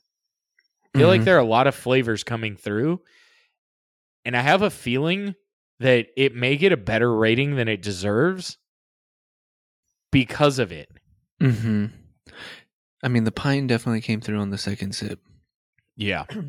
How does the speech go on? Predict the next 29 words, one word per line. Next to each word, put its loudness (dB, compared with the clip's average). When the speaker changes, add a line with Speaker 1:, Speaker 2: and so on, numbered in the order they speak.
Speaker 2:
And 2
I, 4
I, -2
I -2
enjoy 0
some -6
pine, -6
but -6
like 0
Victor 2
said, -4
like, -8
it -4
does -2
taste -6
like -12
you're -6
camping. -6
<laughs> -12
Speaker 1:
It 0
does. 2
It -8
does 0
indeed. -4
What -2
do 8
you 6
think, 2
Victor? 0